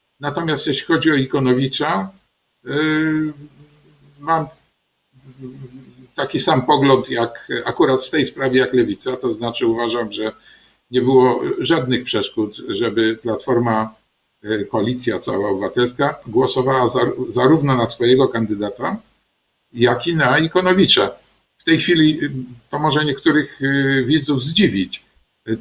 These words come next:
y, ten system głosowania jest dziwaczny, y, w tej chwili w Sejmie. Kiedyś tak nie było.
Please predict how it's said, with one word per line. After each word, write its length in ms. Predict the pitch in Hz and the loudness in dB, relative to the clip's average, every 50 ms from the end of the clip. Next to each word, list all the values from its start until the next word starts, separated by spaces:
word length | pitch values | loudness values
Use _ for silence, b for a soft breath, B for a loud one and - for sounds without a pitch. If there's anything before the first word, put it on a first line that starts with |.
| - - | -2 -2
y, 320 | 143 143 139 151 156 147 | -2 -2 0 -2 -4 -2
ten 140 | - 175 135 | 0 0 2
system 320 | - 190 - - 185 170 | 2 2 2 2 0 0
głosowania 500 | 156 160 160 - 160 143 156 165 165 165 | 2 0 2 2 2 2 2 2 2 2
jest 120 | 156 143 147 | 2 2 0
dziwaczny, 580 | 165 175 - 123 98 - - - 87 80 - - _ _ _ _ _ _ _ _ _ _ 98 | -2 0 0 0 0 -2 -4 -8 -8 -16 -18 -20 _ _ _ _ _ _ _ _ _ _ -2
y, 280 | 110 113 110 107 104 - | 0 2 2 2 0 -4
w 140 | _ - - | _ -20 -8
tej 200 | - 135 117 117 | 0 2 2 2
chwili 340 | 117 - - 113 107 110 110 | 2 0 0 2 4 4 2
w 40 | - | 4
Sejmie. 380 | - 127 104 98 - 95 92 | 4 4 2 2 2 -2 -4
Kiedyś 320 | - 135 131 127 117 - - | 0 0 0 2 0 -2 -4
tak 160 | 127 - - | -6 -4 -2
nie 100 | 139 123 | -4 -2
było. 460 | - 98 87 87 95 131 156 - - | 0 0 0 0 0 -2 -4 -6 -12